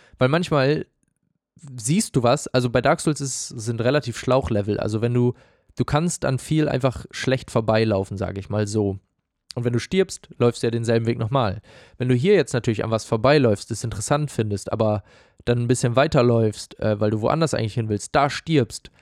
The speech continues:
läufst du ja vielleicht nicht denselben Weg nochmal und dann hast du das davor vielleicht verloren, weil, ne, also du kannst diese Welt nicht so viel ablaufen. Und das macht einfach total Sinn, dass man sich Sachen markieren kann, äh, auch in diesem,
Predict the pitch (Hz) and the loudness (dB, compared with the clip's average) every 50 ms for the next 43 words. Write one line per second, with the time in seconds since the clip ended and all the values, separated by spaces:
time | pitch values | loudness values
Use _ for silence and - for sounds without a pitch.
0 | _ _ 123 127 139 - - - 135 - - 131 127 117 - 113 - 123 117 107 | _ _ 2 2 2 2 2 0 0 2 2 0 0 0 -2 -4 -2 -2 0 2
1 | 117 117 113 113 113 113 - - 101 104 107 110 123 143 151 131 120 117 123 131 | 2 2 2 2 0 -2 -2 -4 -4 -2 0 0 0 0 0 0 0 0 0 -2
2 | 131 131 127 - - 120 123 - - 120 123 - - 120 - - 120 131 127 - | -4 -6 -6 -4 -4 -2 -2 -2 -2 -2 -2 -2 -2 -4 -2 0 0 0 2 2
3 | 127 117 117 107 - - - - 117 110 110 113 113 127 139 147 147 139 123 117 | 0 0 0 -2 -4 -6 -2 0 2 4 4 4 4 2 0 -4 -4 -2 0 2
4 | 117 123 131 135 139 131 - - - _ _ _ _ _ - 120 135 151 - - | 2 2 2 2 0 -2 -6 -14 -20 _ _ _ _ _ 0 2 2 2 2 0
5 | 123 120 117 123 117 - - _ - - 143 143 160 147 - - 135 120 120 120 | -2 0 0 0 -2 -4 -8 _ -4 -2 0 0 0 -2 -2 -2 -2 0 2 0
6 | 127 - 135 127 113 - 113 117 127 135 - - 123 113 117 120 - 117 101 107 | 0 0 0 -2 -2 0 0 0 0 0 0 0 0 0 0 0 0 0 0 0
7 | 104 - 104 104 104 104 - 127 113 131 123 113 113 - - 117 104 - 123 131 | -2 -4 -6 -8 -6 -4 -4 -2 -2 -2 -2 -2 -4 -6 -6 -6 -4 0 0 0
8 | 135 127 117 120 123 131 135 - _ - - - - _ - - - 120 110 - | 2 2 2 0 0 -2 -4 -8 _ -18 -20 -20 -20 _ -12 -6 -4 -2 -2 0
9 | 127 120 117 107 - 127 123 - 123 117 113 107 - - - 127 135 143 151 156 | 0 0 -2 0 2 0 0 2 0 -2 -2 -4 -4 -2 0 2 2 2 0 0
10 | 156 160 151 156 170 190 - _ _ _ _ _ _ _ _ _ _ _ _ _ | 0 0 0 0 -2 -6 -10 _ _ _ _ _ _ _ _ _ _ _ _ _
11 | _ _ _ _ _ - - _ - 120 120 120 117 - 120 120 123 - 127 131 | _ _ _ _ _ -20 -8 _ 2 4 4 4 4 4 4 2 2 0 -2 -2
12 | 123 127 123 117 127 131 135 131 | 0 0 0 0 -2 -2 -4 -4